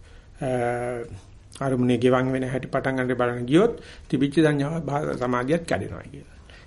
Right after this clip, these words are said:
ඇත්තමයි. මොකද අපිට විතක්ක, විචාරය අවශ්‍ය කරලා තියෙන්නේ අරමුණ දැපෙන තමා ගන්නයි.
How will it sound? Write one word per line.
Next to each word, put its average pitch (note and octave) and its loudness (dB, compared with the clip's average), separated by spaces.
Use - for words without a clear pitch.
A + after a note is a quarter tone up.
ඇත්තමයි. F#3 0
මොකද D3 0
අපිට C3+ 0
විතක්ක, C#3+ -4
විචාරය D3+ 0
අවශ්‍ය A#2 0
කරලා F3 0
තියෙන්නේ F#3 2
අරමුණ C#3 0
දැපෙන E3 2
තමා G2+ 0
ගන්නයි. G2 2